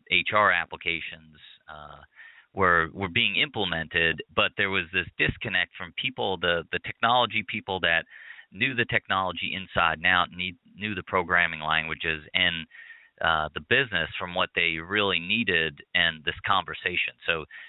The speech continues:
you know, analysis was really more focused on translation,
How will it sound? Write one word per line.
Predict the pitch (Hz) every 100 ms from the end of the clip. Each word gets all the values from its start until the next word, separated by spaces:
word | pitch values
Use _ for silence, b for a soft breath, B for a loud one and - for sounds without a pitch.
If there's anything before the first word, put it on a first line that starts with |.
| B
you | - 85
know, | 76 73
analysis | 95 90 101 117 101 104 87 - - - B B -
was | 90 85 82 80 -
really | 90 107 92 85 76 _ _ _ _ _ _ _ 85
more | 107 123 113
focused | 104 87 87 -
on | 85 80
translation, | - 87 76 85 90 - 71 98